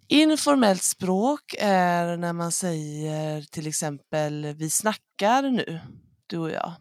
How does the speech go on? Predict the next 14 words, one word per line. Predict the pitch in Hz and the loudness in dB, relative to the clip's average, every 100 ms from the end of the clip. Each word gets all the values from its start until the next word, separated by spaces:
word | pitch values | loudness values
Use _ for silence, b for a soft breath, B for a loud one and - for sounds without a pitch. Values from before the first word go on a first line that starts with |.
| - _ _ B B B B B B _ - | -20 _ _ B B B B B B _ -12
Eh, | 165 156 | -8 -6
men | 165 160 165 175 | -4 -2 -2 -4
i | 180 | -6
formellt | 156 165 160 226 302 277 | -6 -4 0 2 2 -2
språk | - - - - | -6 -6 -8 -8
så | 165 | -10
skulle | - 170 165 | -8 -8 -6
man | 170 165 165 165 | -4 -4 -6 -8
säga, | - 170 160 156 156 151 156 _ 226 151 | -6 -4 -4 -6 -6 -8 -12 _ -20 -10
"Vi | 156 | -8
talar | - 214 208 160 147 208 247 202 - | -4 -2 0 0 -2 -2 -2 -4 -10
nu", | - 165 - | -10 -10 -10
eller | 165 165 | -10 -8
"Vi | 156 165 165 | -6 -6 -6